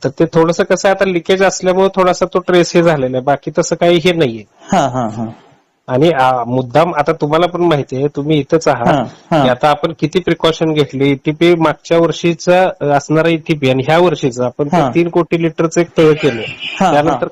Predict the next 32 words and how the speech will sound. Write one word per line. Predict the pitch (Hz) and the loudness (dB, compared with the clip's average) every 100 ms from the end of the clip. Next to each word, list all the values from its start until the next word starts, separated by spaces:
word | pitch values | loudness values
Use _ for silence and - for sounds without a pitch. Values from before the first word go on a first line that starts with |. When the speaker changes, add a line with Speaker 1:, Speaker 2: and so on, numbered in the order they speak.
| - | -6
Speaker 1:
कच्चा | 165 - 196 | -6 -2 -2
पीठचं | 190 196 - 190 | 0 -2 -2 -2
पण | 185 | 0
आपण | 180 175 165 | 0 0 -2
हे | 160 | -2
केलं. | 147 143 117 | 0 -2 -2
पाईपलाईन | - 147 147 - 165 170 | -2 0 0 0 0 2
आता | 170 180 | 0 0
जवळजवळ | 165 170 170 | 2 2 4
बारा | 180 160 160 165 180 147 | 2 2 2 2 0 0
हजार | 151 175 - | -2 -2 -6
फूट | 180 | -4
पाईपलाईन | 190 185 175 170 | -2 -2 -2 -2
केलेत | 170 156 143 | 0 0 0
आपण | 135 175 | -2 -4
शेतकऱ्यांसाठी. | 160 147 127 127 123 110 101 _ - | -6 -2 0 0 0 -6 -10 _ -4
Speaker 2:
हा, | 185 | 0
हा. | 131 - | 0 2
Speaker 1:
अजूनही | 131 147 185 | 0 2 0
पाईपलाईन | 202 202 180 185 | 0 0 0 0
चालू | 185 196 175 | 2 2 2
आहेत | 147 135 | 2 0
आपल्या. | - 113 - _ - | -4 -10 -18 _ -2
Speaker 2:
अच्छा, | 160 - 139 | 0 2 0
हा. | |
Speaker 1:
म्हणजे, | 127 123 202 - 160 | 2 2 0 0 0
प-, | 139 131 _ _ | 0 0 _ _
तयार | 165 170 175 | 0 2 2
झालेलं | 165 147 170 | 2 2 0
पाणी | 175 170 147 | 0 0 0
हे | 139 | -2
करायला. | 135 120 104 | -2 -4 -4